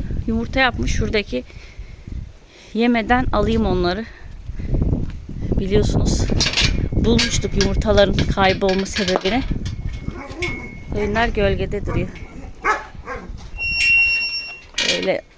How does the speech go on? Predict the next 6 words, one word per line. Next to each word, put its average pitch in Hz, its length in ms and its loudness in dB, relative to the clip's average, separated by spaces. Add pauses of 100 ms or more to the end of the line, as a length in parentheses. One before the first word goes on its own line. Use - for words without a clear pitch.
öğlen 214 360 8
sıcağı. 233 400 2 (1800)
Emre 277 300 8
arı 277 200 6
soktu 294 300 2
sahi. 330 640 6